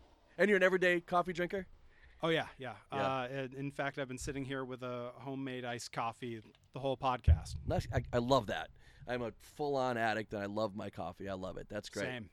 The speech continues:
Speaker 1: Cool.
Speaker 2: same.
Speaker 1: All right, question number two is, what is the last movie you saw either at home or in the theater? And with no spoilers, do you have any thoughts?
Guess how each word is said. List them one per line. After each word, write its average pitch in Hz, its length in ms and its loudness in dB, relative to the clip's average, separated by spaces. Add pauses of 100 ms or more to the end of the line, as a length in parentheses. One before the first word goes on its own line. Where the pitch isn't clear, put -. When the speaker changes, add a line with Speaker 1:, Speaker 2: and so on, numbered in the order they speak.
(140)
Speaker 1:
Cool. 147 280 2 (260)
Speaker 2:
same. - 80 -16 (220)
Speaker 1:
All 131 60 2
right, 135 120 2
question 160 420 0
number 139 200 4
two 220 400 6
is, 120 240 6
what 143 180 4
is 160 120 0
the 143 80 2
last 147 320 2
movie 160 220 0
you 151 100 2
saw 151 360 2
either 123 280 2
at 175 200 4
home 170 320 0
or 160 200 2
in 240 80 -2
the 240 80 2
theater? 139 420 4 (320)
And 117 140 2
with 113 160 2
no 131 160 4
spoilers, 131 540 4
do 120 100 0
you 110 60 4
have 110 140 2
any 110 120 0
thoughts? - 440 -8